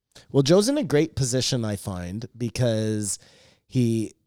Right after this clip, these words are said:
wields a ton of power. His, uh, podcast is, it is what it is.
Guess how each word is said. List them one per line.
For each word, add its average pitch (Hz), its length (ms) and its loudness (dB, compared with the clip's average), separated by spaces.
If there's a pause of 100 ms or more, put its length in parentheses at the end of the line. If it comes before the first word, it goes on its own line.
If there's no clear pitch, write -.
(120)
wields 127 320 2
a 117 60 0
ton 135 240 0
of 156 80 0
power. 101 420 -2 (640)
His, 95 500 -2 (100)
uh, 98 360 -6
podcast 123 520 0
is, 95 360 -8 (380)
it 127 140 -4
is 123 220 2
what 113 160 0
it 110 120 -2
is. 110 360 -2